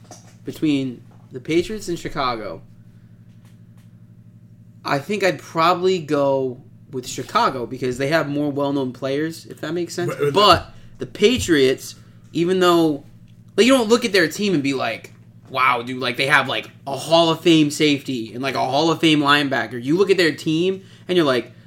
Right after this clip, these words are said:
Speaker 1: "It's a bunch of good players, but they know their roles really well,
Speaker 2: And they know
Speaker 1: and
Speaker 2: how
Speaker 1: they
Speaker 2: to,
Speaker 1: have good cohesion
Speaker 2: they know how
Speaker 1: together."
Speaker 2: to play together, yeah.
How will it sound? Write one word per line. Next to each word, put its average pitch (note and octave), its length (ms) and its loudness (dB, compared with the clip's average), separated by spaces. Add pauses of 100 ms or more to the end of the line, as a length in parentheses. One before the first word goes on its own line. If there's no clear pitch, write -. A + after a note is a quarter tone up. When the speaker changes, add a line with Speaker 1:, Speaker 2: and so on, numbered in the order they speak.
(120)
Speaker 1:
"It's C3+ 120 -2
a C#3+ 60 4
bunch E3 260 4
of B2+ 160 -6
good E3 240 8
players, D3 460 0
but - 160 -10
they C#3 100 4
know E3 280 6
their E3+ 160 4
roles C#3 520 0
really B2 260 0
well, A2+ 280 -2
Speaker 2:
And - 0 -
they A#2 100 0
know A#2 80 -2
Speaker 1:
and C#3 100 0
Speaker 2:
how - 80 2
Speaker 1:
they D3 60 2
Speaker 2:
to, C3+ 60 -2
Speaker 1:
have D#3 320 2
good D#3 220 2
cohesion C#3+ 480 -2
Speaker 2:
they B2 60 0
know C3 120 0
how C3 100 0
Speaker 1:
together." A#2 100 -4
Speaker 2:
to A2+ 60 -10
play C3+ 180 2
together, G2 380 -6
yeah. G2 240 -6